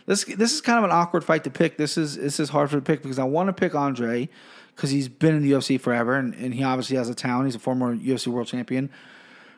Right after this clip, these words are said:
future U F C Hall of Famer for sure. You know, he's got an incredible record. Could he turn back time and beat Shamil? Shamil kinda fairly newer, at least in the U F C heavyweight division. He, he, he's been pretty active, you know. Um,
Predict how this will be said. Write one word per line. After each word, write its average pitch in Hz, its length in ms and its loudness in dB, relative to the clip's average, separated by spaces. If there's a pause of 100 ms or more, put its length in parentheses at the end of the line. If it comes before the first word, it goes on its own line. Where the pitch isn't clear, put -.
future 180 640 4
U 143 200 4
F 135 60 0
C 147 100 0
Hall 131 200 2
of 120 80 -2
Famer 135 300 0
for 127 100 -2
sure. 131 480 0
You 123 120 -8
know, 123 80 0
he's 117 100 -2
got 127 180 -2
an 123 60 0
incredible 127 400 0
record. 123 380 0
Could 143 120 -4
he 143 120 2
turn 156 180 0
back 151 180 0
time 147 260 0
and 143 100 -2
beat 139 100 2
Shamil? 139 300 -2
Shamil 139 500 0
kinda 156 420 2 (600)
fairly 196 560 4
newer, 180 400 6
at 156 100 -2
least 180 300 0
in 165 40 0
the 147 60 0
U 151 120 2
F 143 80 -2
C 156 120 0
heavyweight 143 380 2
division. 143 440 0
He, 123 360 -4
he, 131 180 -4
he's 127 200 -4
been 135 180 -2
pretty 135 240 2
active, 127 580 0
you 131 100 -6
know. 123 280 0
Um, 117 320 -4